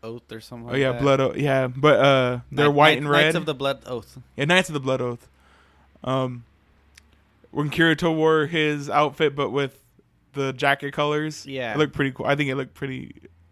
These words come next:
Speaker 2: clean on him.
Speaker 1: Mm-hmm. And, uh, the weapons are cool. I like the weapons.
Speaker 2: Yeah.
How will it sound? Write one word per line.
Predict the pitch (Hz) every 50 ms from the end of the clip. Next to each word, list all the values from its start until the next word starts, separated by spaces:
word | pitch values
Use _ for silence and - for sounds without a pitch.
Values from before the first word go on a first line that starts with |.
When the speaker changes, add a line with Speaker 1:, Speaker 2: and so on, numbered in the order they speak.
| _ _ -
Speaker 2:
clean | - 151 143 135 135
on | 135 135 135
him. | 139 143 - - - - 127
Speaker 1:
Mm-hmm. | 123 110 117 117 135 165 - - - - - - - - - - - - - - - - - - - - - - - - - - - - - - - - - - - - - - - - - - - - - -
And, | 151 160 165 170 170 170 170 165 165 170 170 165 165 165 165 165 160 160 160 - -
uh, | - 175 175 175 180 175
the | 180
weapons | 196 240 254 - 240 208 175 180
are | 160
cool. | - - 135 139 143 147 _ _ - 139 _ _ _ _ _ - -
I | 147
like | 151 151 143 -
the | 135
weapons. | 120 123 123 120 - 131 131 131 - _ _ _ _ _ _ _ _ _ _ _ _ _ _ _ _ _ _ _ -
Speaker 2:
Yeah. | 180 190 160 -